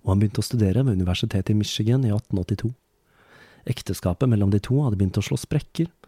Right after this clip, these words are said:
og visstnok så skulle søsteren og moren ha lagt press på Holmes for å få han til å forlate Clara, som de mente ikke var smart og raffinert nok for sønnen og broren.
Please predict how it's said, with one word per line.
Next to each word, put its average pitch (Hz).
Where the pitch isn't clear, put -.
og 101
visstnok 143
så 104
skulle 101
søsteren -
og 123
moren 123
ha 92
lagt 95
press -
på 123
Holmes 143
for 147
å -
få 113
han 123
til 117
å -
forlate 117
Clara, 117
som -
de 104
mente 107
ikke 104
var 85
smart 123
og 151
raffinert 139
nok -
for -
sønnen 92
og 92
broren. 92